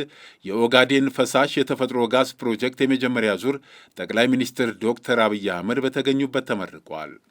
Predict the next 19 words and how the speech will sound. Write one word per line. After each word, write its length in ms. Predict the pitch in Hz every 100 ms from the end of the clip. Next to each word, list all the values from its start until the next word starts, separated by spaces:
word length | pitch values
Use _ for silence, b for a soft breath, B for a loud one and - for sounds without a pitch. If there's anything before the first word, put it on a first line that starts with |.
| _ -
ጠቅላይ 300 | 120 135 151
ሚኒስትሩ 380 | 160 147 - 131 156
በምርቃቱ 600 | 151 143 135 135 123 107 98
ወቅት 240 | 127 - 143
ባሰሙት 580 | 127 135 - 127 127 120
ንግግር 460 | 117 87 82 131 151 - B B B -
ፕሮጀክቱ 500 | 120 127 135 123 - 160 156
ለኃይል 320 | 127 143 147
ማመንጫና 720 | 135 135 127 117 110 92 95 120 139
ለክሪፕቶ 600 | 131 135 147 147 - 139
ማይኒንግ 380 | 127 113 110 131
ስራዎች 400 | - 123 101 117 131
አስፈላጊ 460 | 123 135 127 123
የሆኑ 260 | 123 117 117
ግብዓቶችን 680 | 104 104 90 90 92 - 87
ጭምር 320 | 85 90 127 120
የሚያቀርብ 600 | 107 98 120 127 117 98
መሆኑን 420 | 90 85 82 101 107
ጠቁመዋል። 640 | 107 110 - 76 73 71